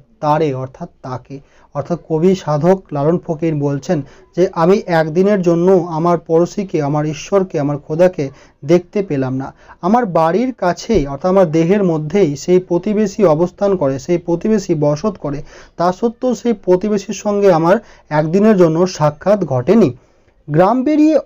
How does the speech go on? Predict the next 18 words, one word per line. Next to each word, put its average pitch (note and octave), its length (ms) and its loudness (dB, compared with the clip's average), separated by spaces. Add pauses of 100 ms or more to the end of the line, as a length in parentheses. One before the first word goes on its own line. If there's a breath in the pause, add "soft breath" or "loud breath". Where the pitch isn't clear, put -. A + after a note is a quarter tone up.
অগাধ A3 440 0 (120)
পানি, D3+ 360 -4 (340)
ও A#3+ 120 0
তার B3+ 280 2
নাই D#3 340 -2
কিনারা, A3 540 2 (280)
নাই D3 360 0
তরণী E3+ 440 0
পারে। C#3+ 360 -14 (360)
গ্রাম F3+ 380 2 (100)
অর্থে F#3 400 -2 (100)
কবিতায় F3 580 -2
গা D#3+ 180 0
বোঝালেও F#3+ 500 2 (300 soft breath)
বাউল D3+ 400 2
সাধকেরা G3 500 -2
দেহকে D#3+ 500 -2
বুঝিয়েছেন। C#3+ 640 -4